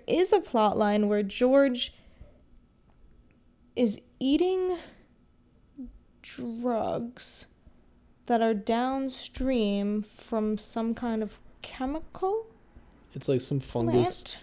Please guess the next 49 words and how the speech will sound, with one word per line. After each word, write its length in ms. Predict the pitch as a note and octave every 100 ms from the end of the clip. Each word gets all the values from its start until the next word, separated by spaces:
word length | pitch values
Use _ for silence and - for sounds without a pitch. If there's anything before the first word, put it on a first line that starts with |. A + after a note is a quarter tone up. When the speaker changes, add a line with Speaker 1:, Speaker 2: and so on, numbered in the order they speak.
| -
Speaker 2:
He 100 | -
basically 480 | D#3 F#3+ F#3+ D3 C#3
gets 220 | B2+ B2
a 40 | B2
lot 220 | A2+ A2
of 60 | A2+
estrogen 580 | A2+ - A#2+ A2 G#2+
in 120 | G#2 G#2
his 120 | G2+
system 380 | A#3+ B3 B3 B3
Speaker 1:
And 100 | A#3+
Speaker 2:
accidentally, 560 | A#3 G#2 G2+ G#2 G2
and 120 | G2
he 60 | G2+
starts 300 | - G#2 F#2+
Speaker 1:
he 160 | B3+ B3
Speaker 2:
becoming 260 | F#2+ F2+
trans. 400 | - - F3+ - A#3
Speaker 1:
ac-, 160 | B3 - -
yeah, 340 | A#3+ A3+ F#2+ - - -
and, 340 | - B3 B3 G#3+
like, 340 | - A#3+ A3+ - - - - -
Speaker 2:
It's 80 | -
supposed 240 | - C#3 C3
to 40 |
be 60 | A2
funny. 260 | - F2+
Speaker 1:
it's 120 | - -
supposed 400 | C#4 C#4 C#4+ -
to 140 | C#4+ - - -
Speaker 2:
I 60 |
think. 140 | C4+ C4+ B3 B3+
Speaker 1:
be 320 | C4 C4 B3 A#3+ - - - - -
Speaker 2:
Did, 140 | D3 C#3+
I 100 | E3+
don't 160 | E3+ C3+
think 120 | B2+
that 80 | A#2
was 100 | G#2
supposed 200 | G#2+ F#2+
to 60 | G2
be 60 |
a 60 | F#2+
statement. 500 | - G2+ F#2 F#2 G#2 - - - _ - - _ _ _ _ D4+
Speaker 1:
No, 360 | C4 C4+ B3
I 140 | A#3+ B3+
don't, 220 | D4 C#4 -
I'm 160 | B3+
not, 240 | C4+ C#4